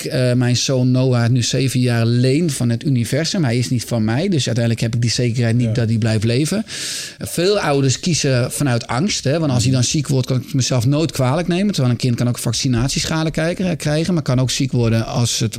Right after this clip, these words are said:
Speaker 1: wel een vaccin heeft gehad.
Speaker 2: Ja.
Speaker 1: En in dat totale perspectief, eh, ja, is het goed om daarin je hart te volgen in plaats van, eh, alleen maar je angst te volgen.
Speaker 2: Nou, en daar is nog een punt in, omdat, ehm,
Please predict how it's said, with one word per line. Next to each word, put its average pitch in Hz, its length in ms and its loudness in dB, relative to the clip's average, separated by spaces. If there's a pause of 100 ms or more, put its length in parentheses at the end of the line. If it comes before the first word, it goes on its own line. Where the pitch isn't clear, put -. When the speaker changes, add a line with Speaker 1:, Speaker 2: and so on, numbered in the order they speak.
Speaker 1:
wel 127 200 2
een 143 60 0
vaccin 151 360 -2
heeft 151 180 0
gehad. 139 200 0
Speaker 2:
Ja. 117 180 2 (540)
Speaker 1:
En 135 220 0
in 156 80 2
dat 147 140 0
totale 151 480 0
perspectief, 151 800 -2
eh, 123 400 2 (800)
ja, 139 120 -2
is 135 120 0
het 135 100 -2
goed 143 240 0
om 127 180 2
daarin 131 260 2
je 131 80 2
hart 113 340 0
te - 120 -2
volgen 127 500 0
in 139 180 -2
plaats 123 260 0
van, 120 340 0
eh, 127 280 0
alleen 123 220 0
maar 123 280 0 (160)
je 131 180 -2
angst 160 240 -2
te 131 100 -2
volgen. 104 320 0
Speaker 2:
Nou, 117 260 0
en 135 100 2
daar 123 180 4
is 113 100 2
nog 117 160 2
een 113 120 2
punt 117 240 0
in, 104 260 -2
omdat, 95 400 -4
ehm, 92 300 -6